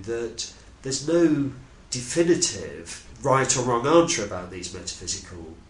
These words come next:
questions, that in fact you're at liberty to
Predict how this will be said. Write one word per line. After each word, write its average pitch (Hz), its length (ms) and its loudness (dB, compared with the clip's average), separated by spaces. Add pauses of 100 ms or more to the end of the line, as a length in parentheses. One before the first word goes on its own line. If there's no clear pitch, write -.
(260)
questions, 92 800 -8 (260)
that 131 120 -2
in 139 120 2
fact - 1040 -2 (240)
you're 143 320 4
at 139 80 0
liberty 147 600 4
to 117 720 -2